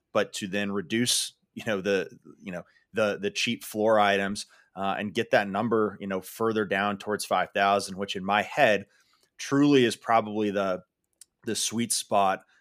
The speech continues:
um, because we have such an amazing collector base where, where people are collecting this they are obsessed with just the music, the art, the, uh, era. I mean, we have, we have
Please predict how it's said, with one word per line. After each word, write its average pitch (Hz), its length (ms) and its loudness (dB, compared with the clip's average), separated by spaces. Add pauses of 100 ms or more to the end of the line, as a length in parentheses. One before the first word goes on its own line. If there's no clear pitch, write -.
(160)
um, 95 480 -2 (140)
because 117 360 -2 (320)
we 131 180 -6
have 131 200 0
such - 420 0
an 127 80 -4
amazing 101 480 -4
collector 98 460 -4
base 101 380 -6
where, 95 160 -8 (120)
where 101 80 -12
people 147 360 -2
are 98 100 0
collecting 104 500 -2
this 98 220 -6 (500)
they 127 160 6
are 123 180 6
obsessed 117 500 2
with 107 140 -10
just - 300 -8 (200)
the 98 120 -8
music, 104 480 -2
the 95 340 -4
art, 107 280 2 (100)
the, 101 280 -6 (320)
uh, 92 140 -6 (100)
era. 120 420 4 (580)
I 131 80 -4
mean, 110 140 -6
we 139 120 2
have, 117 340 4
we 120 160 -4
have 104 160 0